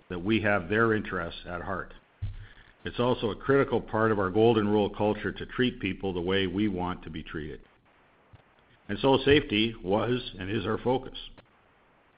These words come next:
We developed and worked with our industry to develop leading safety protocols for our plants. We put them into practice within days of the declaration of covid nineteen as a pandemic. We always practice safety and seek to lead the industry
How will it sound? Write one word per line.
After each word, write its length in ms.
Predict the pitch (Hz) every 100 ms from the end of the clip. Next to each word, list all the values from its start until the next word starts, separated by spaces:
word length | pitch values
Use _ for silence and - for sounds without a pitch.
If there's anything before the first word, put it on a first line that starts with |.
| -
We 80 |
developed 520 | 104 95 101 123 120 92
and 120 | 92
worked 260 | 110 110
with 120 | 110 104
our 180 | 101
industry 420 | 113 117 - 120 117
to 120 | 104
develop 400 | 90 104 113 -
leading 320 | 95 123 127 107 120
safety 260 | 120 113
protocols 640 | - 117 120 - 90 92 90
for 160 | - 92
our 80 | 95
plants. 400 | - 110 85 - - - _ _ _ - -
We 80 | 92
put 240 | - 131
them 140 | 131 117
into 160 | 101
practice 500 | - 107 110 - 139 - - - _ _ -
within 300 | 104 110 101
days 340 | 117 139 127
of 80 | 110
the 80 | 101
declaration 720 | 101 117 - 107 113 113 104
of 80 | 92
covid 360 | - 113 104
nineteen 440 | 98 104 104 107 104
as 140 | 101
a 40 | 95
pandemic. 580 | 104 98 95 101 - - - _ _ _ _ _ _ _ _ _ _ _
We 100 | 101
always 320 | 107 135 131 107
practice 460 | 113 101 90 87 -
safety 400 | 101 95 - 104
and 100 | 95 -
seek 200 | 107 -
to 40 |
lead 240 | 95 101 95
the 140 | 98
industry 520 | 113 92 - 76 87